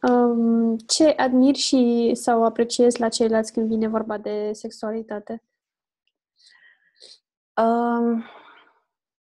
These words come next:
Speaker 2: ce apreciez foarte mult, uh, sunt, în primul rând, persoanele din comunitatea B D S M cu care eu am interacționat prin munca mea.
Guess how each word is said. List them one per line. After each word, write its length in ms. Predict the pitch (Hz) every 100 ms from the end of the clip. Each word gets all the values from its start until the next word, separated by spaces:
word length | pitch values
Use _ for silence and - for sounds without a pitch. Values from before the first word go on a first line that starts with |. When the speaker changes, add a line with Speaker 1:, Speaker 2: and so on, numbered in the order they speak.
| _ _ _ _ _ _ _ -
Speaker 2:
ce 120 | -
apreciez 420 | 233 226 226 247 254
foarte 280 | 247 247
mult, 480 | 226 214 220 226 233
uh, 420 | 233 220 220 214
sunt, 320 | 208 - 208 208
în 80 |
primul 240 | 196 214 214
rând, 440 | 214 214 214 131 _ -
persoanele 480 | 196 - 196 202 208
din 260 | 185 196
comunitatea 560 | 202 190 190 196 202 196
B 140 | 180
D 180 | 190 190
S 100 | 185
M 200 | 180 180
cu 140 | 180
care 200 | 180 180
eu 100 | 185
am 120 | 180 185
interacționat 640 | 185 180 175 175 175 180
prin 240 | 180 165
munca 340 | 165 180 175 151
mea. 420 | 151 147 190